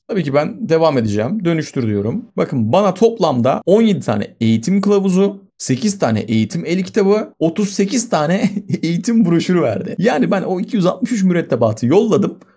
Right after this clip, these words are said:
ve dedim ki kardeşim bir dakika sizin şeyleriniz var, yetenekleriniz var, bir eğitim aldınız. O eğitimleri yazın bir yere dedim, ben onları kitapçık olarak, kitapçıkları sizden geri alacağım. Ha, böyle daha mantıklı olur bak.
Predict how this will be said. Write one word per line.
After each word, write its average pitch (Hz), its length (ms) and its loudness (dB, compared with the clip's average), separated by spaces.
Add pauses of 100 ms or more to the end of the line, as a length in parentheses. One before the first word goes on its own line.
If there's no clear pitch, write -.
(100)
ve 190 100 4
dedim 262 160 -2
ki - 60 -10
kardeşim 175 480 0
bir 190 60 2
dakika 135 280 -2
sizin 151 360 -4 (260)
şeyleriniz 160 540 0
var, 110 120 0
yetenekleriniz 139 720 0
var, 104 160 2
bir 98 100 -2
eğitim 127 320 2
aldınız. 120 420 0 (260)
O - 160 0
eğitimleri 190 440 2
yazın 202 340 2
bir 151 40 0
yere 147 200 2
dedim, 214 180 2
ben 170 100 2
onları 175 260 0
kitapçık - 400 -4
olarak, 170 440 -2
kitapçıkları 175 540 -2
sizden 185 340 2
geri 160 200 4
alacağım. 127 380 2
Ha, 110 240 -2
böyle 160 220 2
daha 156 140 4
mantıklı 117 360 -2
olur 107 120 0
bak. 98 240 -4